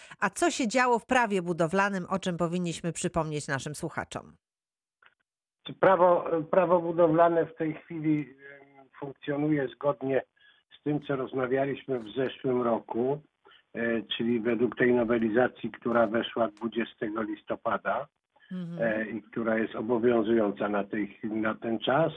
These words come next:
Speaker 2: e, obowiązuje nas jeszcze taki okres przejściowy, roczny, takie vacatio legis dla, e, nowej ustawy, że niektóre działania mogą być, e,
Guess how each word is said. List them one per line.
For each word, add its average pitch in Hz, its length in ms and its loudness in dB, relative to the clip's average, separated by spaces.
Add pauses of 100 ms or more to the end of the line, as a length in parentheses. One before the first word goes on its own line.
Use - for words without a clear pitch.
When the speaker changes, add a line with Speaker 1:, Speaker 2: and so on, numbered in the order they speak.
Speaker 2:
e, 143 220 2
obowiązuje 143 960 4
nas 131 320 2
jeszcze 139 440 0
taki 120 520 -6 (380)
okres 127 460 2
przejściowy, 120 680 0
roczny, 113 440 -2
takie 110 320 -4
vacatio 110 560 -2
legis 107 460 0
dla, 104 260 2 (440)
e, 101 60 -4 (300)
nowej 110 520 2
ustawy, 120 560 0
że 113 140 -2
niektóre 117 520 0
działania 110 460 2
mogą 107 460 0
być, 104 300 -4 (380)
e, 95 40 -8